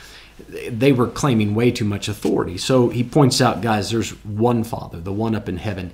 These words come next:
He's the ultimate authority." Don't be throwing around these religious titles of father, father. Now, you can see how this might fit into, uh, again, the Roman Catholic Church. They refer to the priest as Father so-and-so.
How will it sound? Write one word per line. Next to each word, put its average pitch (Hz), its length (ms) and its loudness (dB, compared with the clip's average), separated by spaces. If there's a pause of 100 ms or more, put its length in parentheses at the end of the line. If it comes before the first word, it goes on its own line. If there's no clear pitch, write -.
(140)
He's 160 400 2
the 107 140 0
ultimate 92 400 -6
authority." - 520 -10 (640)
Don't 156 400 2
be 127 120 4
throwing 131 500 4
around 117 260 2
these 110 160 2
religious 107 420 -2
titles 107 440 -4
of 87 80 -12
father, 95 420 -4
father. 87 440 -12 (300)
Now, - 60 0
you 151 140 4
can 165 160 6
see 214 200 4
how 143 140 6
this 117 200 0
might 127 260 0
fit 123 220 2
into, 110 600 0 (560)
uh, 104 360 -4
again, 113 380 2
the 101 80 0
Roman 107 320 0
Catholic 107 380 -4
Church. 127 320 0
They 113 280 4
refer 123 360 4
to 110 60 -2
the 101 100 -2
priest - 480 0
as 104 340 -4
Father 101 520 -2
so-and-so. 101 560 -4